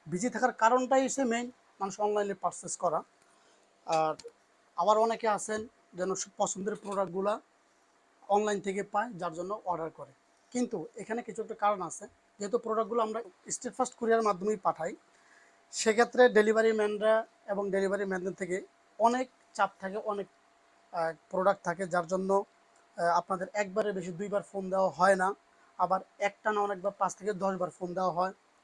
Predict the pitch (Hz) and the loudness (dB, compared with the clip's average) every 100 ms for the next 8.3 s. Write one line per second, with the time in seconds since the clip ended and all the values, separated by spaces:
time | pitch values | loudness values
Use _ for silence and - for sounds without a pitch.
0 | _ _ - - - 196 214 208 226 214 | _ _ -18 -8 -2 0 2 2 4 2
1 | 226 214 202 190 - 240 214 208 185 185 | 0 0 -2 -4 -4 -8 -10 -8 -6 -4
2 | 214 208 196 233 - _ - - - 196 | -4 -2 -2 -4 -8 _ -20 -20 -6 0
3 | 190 190 185 - - 175 185 - 208 196 | 4 4 2 -8 -10 -8 -10 -6 -6 -6
4 | - 196 _ _ - 208 - 196 190 185 | -8 -12 _ _ -8 -8 0 0 2 -2
5 | 180 185 - 185 190 180 180 196 214 _ | -4 -2 0 0 -2 -4 -2 -4 -4 _
6 | - - - 254 254 - - 226 269 294 | -20 -14 8 10 10 6 0 -2 0 0
7 | 262 285 233 208 254 - 220 226 175 196 | 4 6 4 4 2 8 8 8 2 2
8 | 240 196 151 | 4 2 2